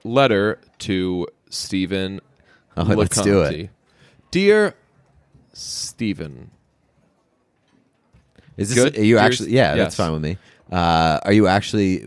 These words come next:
Speaker 2: what, is there, like, a link to email him, or are you just drafting this in Word or something?
Speaker 1: I can find his email. Two
Speaker 2: Okay.
Speaker 1: fucking seconds,
Speaker 2: All right.
Speaker 1: man.
Speaker 2: All right.
Speaker 1: You just
Speaker 2: I'm not doubting you. I'm
Speaker 1: Uh,
Speaker 2: just wondering if, like, that was a, a BuzzFeed i-,
Speaker 1: I'm about to
Speaker 2: install
Speaker 1: friend him
Speaker 2: feature.
Speaker 1: on LinkedIn and then
Speaker 2: <laughs>
Speaker 1: bury him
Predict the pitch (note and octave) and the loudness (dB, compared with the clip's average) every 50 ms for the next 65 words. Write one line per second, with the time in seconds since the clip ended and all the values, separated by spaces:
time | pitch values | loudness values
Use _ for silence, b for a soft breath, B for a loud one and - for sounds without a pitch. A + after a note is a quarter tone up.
0 | - - _ G2+ G#2+ G2 - G2 G2 F2+ F#2 G2+ F#2+ F2+ F2+ E2 F#2 E2 D2+ D2 | -16 -14 _ -2 -2 -2 0 -2 -2 0 2 2 2 2 0 0 0 -2 -2 -2
1 | C#2+ - - D#2+ E2+ F#2+ A2+ C3+ - - B2+ C3 C3+ C3+ C3 C3 C3 B2+ A#2+ G2+ | -4 -6 -6 -4 -2 -2 -2 -2 -2 -2 -2 2 2 2 2 2 2 2 4 2
2 | F2+ F2 D#2 E2 - - D#2+ D2 D2+ D2+ - - D2+ C2 C2 B1+ - - D2+ D2 | 2 2 0 -4 -4 -2 -2 0 0 0 -2 -4 -6 -4 -4 -6 -4 -4 -2 0
3 | D2 C#2+ C#2+ C2 B1 B1 - - A#1 - - - - - - B2+ - - G2+ - | 0 0 0 0 -2 -4 -6 -8 -8 -8 -8 -10 -10 -8 -10 -8 -8 -8 -8 -8
4 | - G2 - D#2+ - - - D#2 D2+ B1+ - - F#2+ F#2 F2+ - - C2+ - - | -12 -12 -12 -12 -16 -16 -16 -16 -16 -14 -4 -2 0 0 0 0 -2 -8 -8 -8
5 | - - - - - - G2+ G2+ E2+ C#2 A#1+ A#1+ G#1 G#1+ A1+ D2 G#2+ D#3+ F#3 G3 | -14 -14 -12 -12 -6 -2 0 0 0 0 -2 -6 -8 -8 -4 -2 0 0 0 0
6 | - G2 G#2 G2 F2+ - D#2 F#2 A#2+ D#3 F#3 C3 G2 E2 D#2 D#2 D#2 D#2 D#2+ F2 | 0 -2 -4 -4 -4 -2 -2 0 2 2 2 2 2 2 2 2 0 0 0 0
7 | A2+ - B B B B G#2+ - - G#2+ - - G#2+ G2+ G2+ G#2 G#2 G2+ G2+ F#2+ | 0 0 B B B B 0 2 2 0 -2 -2 -2 0 0 2 2 2 2 0
8 | F#2 F#2 F#2 F2+ F2+ - F2 D#2+ E2 - - D#2 D2+ D#2+ E2 D#2 F2 D#2 C#2+ - | 0 0 -2 -2 -2 0 0 0 0 0 0 0 2 0 0 0 -2 -4 -4 -6
9 | - C2+ F#2 E2 - E2+ E2+ E2 - - E2+ D#2 D#2 D2 D#2 - - - - - | -4 -2 -2 0 0 0 0 -2 -2 -2 -2 -2 0 -2 -4 -10 -10 -18 -14 -14
10 | - - - B2 D3+ D3+ - C3 - E2+ - E3+ F#3 G3 - - - - - - | -10 -8 -2 -2 -2 -2 0 0 0 2 2 2 2 0 0 0 0 0 0 0
11 | C#3+ D3+ D#3 - A2 - E3+ E3+ D#3+ E3+ B2+ A#2 A2+ - - C#3+ C#3 B2+ A#2+ A2+ | 0 0 -2 0 -2 0 0 2 0 0 0 0 -4 -2 0 2 2 2 2 0
12 | G#2+ G#2 G#2+ A#2 A2+ - | -2 -4 -6 -8 -12 -14